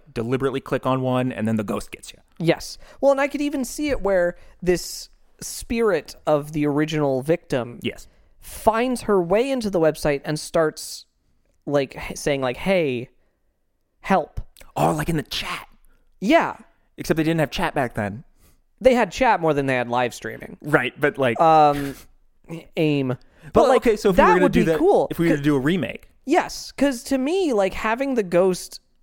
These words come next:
Speaker 2: be, like, I get the revenge makes you, like, fucking wanna kill things.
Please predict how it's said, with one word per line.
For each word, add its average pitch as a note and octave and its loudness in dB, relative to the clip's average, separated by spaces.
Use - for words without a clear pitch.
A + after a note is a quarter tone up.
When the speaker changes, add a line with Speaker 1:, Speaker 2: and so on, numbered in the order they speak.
Speaker 2:
be, F3+ 0
like, E3 0
I E3+ 0
get F3 -2
the D#3 0
revenge D3 0
makes C3+ -2
you, B2 -6
like, A2 -4
fucking - -4
wanna A2+ -6
kill C3+ -4
things. - -12